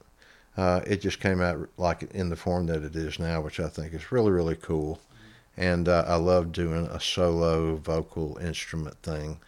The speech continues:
It's the most honest expression of, uh, the craft that I do,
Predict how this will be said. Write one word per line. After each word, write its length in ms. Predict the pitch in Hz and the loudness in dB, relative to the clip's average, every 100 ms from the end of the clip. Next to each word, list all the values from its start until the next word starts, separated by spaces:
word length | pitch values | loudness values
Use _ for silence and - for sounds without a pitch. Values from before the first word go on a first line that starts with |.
| - - - | -20 -20 -14
It's 200 | - - | -8 -6
the 60 | - | -4
most 220 | 76 - - | -4 -4 -2
honest 420 | 92 87 67 - | 0 0 -2 -4
expression 720 | 78 - - 87 85 - 80 | -4 -6 0 2 2 0 0
of, 220 | 76 73 - - - - - | 0 -2 -10 -20 -20 -20 -6
uh, 180 | 87 82 | 2 2
the 100 | 80 | 2
craft 460 | - 101 92 85 - | 2 6 8 8 4
that 120 | 92 | 6
I 160 | 95 92 | 6 6
do, 420 | 82 76 82 | 2 0 0